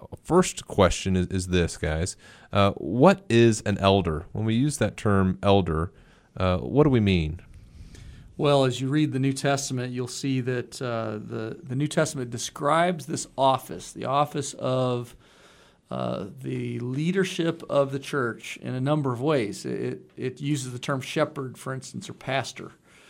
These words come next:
Speaker 2: Uh, it only uses the term pastor once, but oftentimes, uh, people think of the elder as the pastor, and,
Speaker 1: Mm-hmm.
Speaker 2: and that's the name for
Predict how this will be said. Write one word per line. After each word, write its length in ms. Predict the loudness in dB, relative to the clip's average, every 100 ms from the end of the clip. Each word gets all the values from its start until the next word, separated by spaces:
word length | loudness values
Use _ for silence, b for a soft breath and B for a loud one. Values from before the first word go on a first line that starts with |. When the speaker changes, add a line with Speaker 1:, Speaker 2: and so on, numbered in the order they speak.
| b b -10
Speaker 2:
Uh, 440 | -6 -4 -4 -6
it 100 | -8
only 280 | -6 -6 -6
uses 280 | -6 -6 -6
the 60 | -10
term 260 | -6 -6
pastor 500 | -6 -2 -2 -2 -8
once, 340 | -4 -2 -2 -4
but 140 | -6
oftentimes, 920 | -4 -4 -6 -8 -6 -4 -4 -8 -12 -12
uh, 180 | -8 -8
people 340 | -8 -10 -8
think 360 | -10 -8 -10 -12
of 440 | -10 -6 -6 -8 -14 b b b -10
the 160 | -4
elder 320 | -2 -2 -2 -2
as 280 | 0 -2
the 80 | -4
pastor, 600 | -8 -6 -6 -8 -8 -6
and, 200 | 0 0
Speaker 1:
Mm-hmm. 100 | 0
Speaker 2:
and 100 | -2
that's 200 | -4 -6
the 80 | -8
name 280 | -2 -2 -2
for 540 | -6 -10 -6 -6 -8